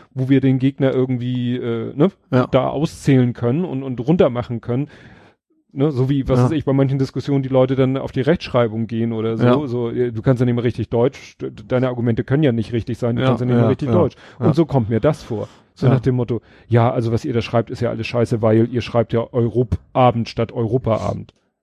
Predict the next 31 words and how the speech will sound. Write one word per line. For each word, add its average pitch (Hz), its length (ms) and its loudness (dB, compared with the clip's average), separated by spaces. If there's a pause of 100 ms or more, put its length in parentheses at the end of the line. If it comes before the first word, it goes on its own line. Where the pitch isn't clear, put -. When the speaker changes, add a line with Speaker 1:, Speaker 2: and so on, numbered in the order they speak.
(140)
Speaker 2:
Ja. - 200 -4 (460)
Speaker 1:
Da 92 140 -10
dachte 117 220 -6
ich - 160 -6
echt - 180 -12
so. 101 220 -8 (260)
Und 143 240 -4 (260)
wie 156 200 -6
gesagt, 185 280 2
das 156 140 2
finde 190 220 0
ich 175 120 -6
passt 170 260 -2
dann 151 100 -4
auch, 147 260 -4 (760)
kommen 160 180 2
wir 143 80 4
jetzt 131 180 2
mal 127 80 -2
zu - 140 -14
Trump, 139 420 -6
weil 135 140 2
ja 139 100 2
auch 139 140 -4
viele 180 360 -4
jetzt, 165 520 -6
finde 147 220 -4
ich 131 100 -6
auch 120 140 -8
zu - 200 -10
Recht, 135 500 -2